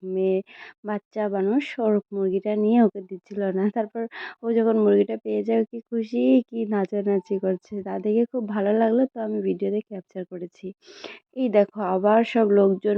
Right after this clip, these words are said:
বসে কি সুন্দর মন দিয়ে কীর্তন শুনছে হাতে তালি দিয়ে দিয়ে। আমিও কিন্তু এখানটায় বসি,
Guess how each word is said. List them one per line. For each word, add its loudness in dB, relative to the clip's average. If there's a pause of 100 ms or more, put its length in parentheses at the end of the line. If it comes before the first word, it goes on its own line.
বসে 2
কি -12
সুন্দর -4
মন 2
দিয়ে 2
কীর্তন -14
শুনছে -12
হাতে -12
তালি -12
দিয়ে -16
দিয়ে। -10
আমিও 2
কিন্তু -8
এখানটায় -8
বসি, -16